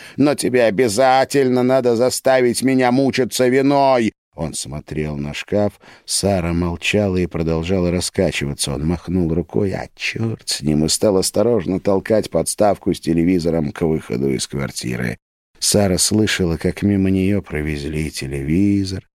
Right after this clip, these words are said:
как открылась и захлопнулась дверь, но так и осталась сидеть, покачиваясь, с закрытыми глазами. Всего этого не было. Она этого не видела.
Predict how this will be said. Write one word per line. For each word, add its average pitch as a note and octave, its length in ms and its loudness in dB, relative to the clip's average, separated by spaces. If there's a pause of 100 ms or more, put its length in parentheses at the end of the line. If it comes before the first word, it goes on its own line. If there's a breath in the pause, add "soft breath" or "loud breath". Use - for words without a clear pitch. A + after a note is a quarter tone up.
(280)
как - 180 2
открылась A2 560 2
и G#2 40 2
захлопнулась F#2+ 880 0
дверь, G#2+ 680 2
но G#2+ 140 2
так A2 300 -4
и - 20 2
осталась A2 640 0
сидеть, E2 800 -2
покачиваясь, E2 1500 -8 (540 soft breath)
с C#2+ 120 -4
закрытыми C#2 760 -4
глазами. - 680 -6 (1160)
Всего - 300 0
этого E2 280 -2
не D#2+ 380 -2
было. - 300 -14 (480)
Она G2 240 4
этого E2+ 240 0
не F2 260 2
видела. C#2 920 -2